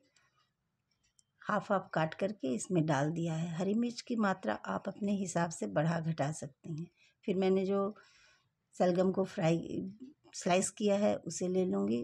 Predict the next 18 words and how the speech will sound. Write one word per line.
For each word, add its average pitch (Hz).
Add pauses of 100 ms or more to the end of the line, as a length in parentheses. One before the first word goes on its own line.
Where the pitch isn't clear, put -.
(120)
और 156
उसमें 170
इसको 156
डाल 160
दूँगी। 196 (960)
और -
अब 214
मैं 202
इसमें 190
ऐड 160
करूँगी 196
नमक। 151 (260)
बहुत 254
ही 226
फटाफट 180
से -
बन 170
जाएगा। 170